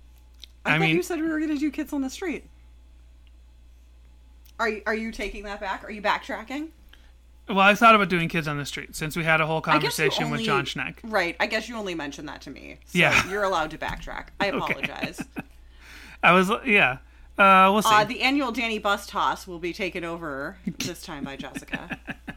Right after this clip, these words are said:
Speaker 2: <laughs> All right, everyone. Well, uh, oh, yeah. Don't forget. Please, I, I really wanna start doing this. And I think I'll just start posting on the social media. Like, that would be something cool.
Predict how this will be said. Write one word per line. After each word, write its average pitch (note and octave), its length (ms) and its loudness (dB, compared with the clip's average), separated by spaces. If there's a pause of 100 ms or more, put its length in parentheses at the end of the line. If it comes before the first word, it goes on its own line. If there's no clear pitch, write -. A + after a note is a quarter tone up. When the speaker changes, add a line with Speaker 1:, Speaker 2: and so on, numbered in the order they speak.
(320)
Speaker 2:
<laughs> - 680 -20
All G3+ 100 4
right, A3 180 8
everyone. F3+ 460 4
Well, F#3+ 380 6
uh, E3+ 600 6 (760)
oh, G#3+ 200 8
yeah. G#3 300 8 (460)
Don't G3 240 6
forget. F#3+ 400 2 (640)
Please, F3+ 420 2
I, G3 240 6
I G#3 80 8
really G#3+ 260 4
wanna G3+ 160 2
start F#3 200 2
doing F3 240 0
this. - 220 -10
And E3 160 0
I E3 80 4
think F#3+ 220 0
I'll G3+ 60 6
just F#3+ 180 -2
start F3+ 160 4
posting F#3 300 0
on E3+ 80 -2
the D#3+ 80 -2
social E3+ 300 0
media. E3 340 0
Like, C#3+ 200 -2
that D3+ 140 4
would D#3+ 100 0
be E3+ 60 -2
something D#3+ 340 -4
cool. E3+ 440 -4